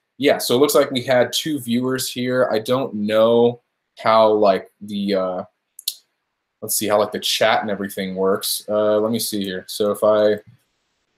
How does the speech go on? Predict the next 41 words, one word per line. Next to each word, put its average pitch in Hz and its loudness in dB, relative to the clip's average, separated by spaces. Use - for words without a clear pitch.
what 143 -2
happens 165 0
if 127 -4
I 120 6
go, 117 6
can 139 -6
I - -6
click 120 -4
on 143 2
this 156 -4
and 104 -4
see - -2
myself? 147 2
Is 110 -6
that 117 4
how 120 2
this 123 0
works? 139 -2
Oh 240 6
yeah, 247 8
I 151 8
can. - 0
Look 147 -6
at 151 2
that. - 0
And 113 -2
then, 123 0
yeah, 123 2
it - -2
doesn't 113 -2
look 160 -2
like 147 4
anybody 143 2
was 120 -2
active 123 -2
in 113 -4
the 107 -6
chat. 113 4
Oh, - 4
aha, 123 4
so - -2